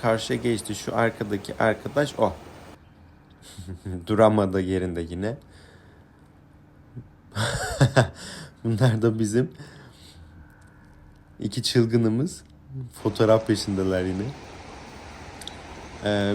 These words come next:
biz karşıya geçtik. Hemen şu sağ taraftaki kayalık kısımdan karşı atlaya atlaya geçtik. Çağlayanlarımıza doğru yavaştan yol alıyoruz.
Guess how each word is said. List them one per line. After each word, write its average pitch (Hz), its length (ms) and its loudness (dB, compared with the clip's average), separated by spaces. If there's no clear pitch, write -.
biz 131 160 -2
karşıya 127 400 2
geçtik. 127 360 0
Hemen 113 260 2
şu - 80 -4
sağ 113 220 4
taraftaki 107 720 2
kayalık 101 380 2
kısımdan 101 640 0
karşı 92 320 -2
atlaya 98 300 0
atlaya 104 300 -6
geçtik. - 360 -2
Çağlayanlarımıza 98 840 2
doğru 98 240 2
yavaştan 101 480 4
yol 104 240 2
alıyoruz. - 420 -2